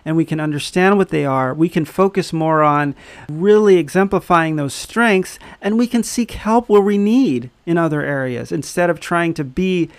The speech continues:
everything to everybody. And there's a great survey that you can take called the V I A Survey of Character Strengths, and it's a free assessment. It only takes ten minutes, and it gives you so much information to help you understand what your best qualities are.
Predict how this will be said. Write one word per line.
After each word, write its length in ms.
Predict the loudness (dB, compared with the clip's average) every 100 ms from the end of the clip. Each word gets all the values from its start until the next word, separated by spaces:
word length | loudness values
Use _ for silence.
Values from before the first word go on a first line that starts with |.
| -20 -10 0
everything 640 | 2 4 2 2 0 0
to 220 | -2 -2
everybody. 680 | 0 2 0 0 -4 -6 -14 -20 _ _ _ _
And 160 | 0 0
there's 160 | 0
a 80 | -4
great 1000 | -6 -14 -8 -2 2 2 2 0 -8 -20 _ _ _ _
survey 640 | -8 2 4 4 4 2
that 180 | 0 -2
you 160 | -2
can 220 | -2 -2 -4
take 320 | -2 -2 -2 _
called 320 | 2 2 2
the 80 | -2
V 320 | 0 0 2
I 180 | 4 2
A 320 | 2 2 0
Survey 520 | -2 -2 -2 0 -2
of 200 | -2 -6
Character 520 | -6 0 0 0 -4 -4
Strengths, 720 | -4 -2 -2 -2 -6 -14 -20 -20 -16
and 140 | -6 -4
it's 160 | -4
a 80 | -6
free 380 | -8 -6 -2 2
assessment. 600 | 0 2 0 2 -2 -2
It 80 | -2
only 200 | -2 -2
takes 320 | -2 -4 -6
ten 320 | -6 -2 0
minutes, 480 | 0 0 -4 -12 -20 -20 -20 -18 -6
and 160 | -4
it 100 | -4
gives 260 | 0 0 2
you 120 | -4
so 320 | -6 -2 0
much 200 | 2 0
information 680 | -2 -4 -4 -2 -2 -4 -6
to 80 | -4
help 180 | -4 -4
you 100 | -2
understand 540 | -2 -4 -4 -4 -2
what 100 | -4
your 120 | -6
best 260 | -4 -6 -8
qualities 560 | -8 -2 -2 -2 -6 -6
are. 320 | -6 -6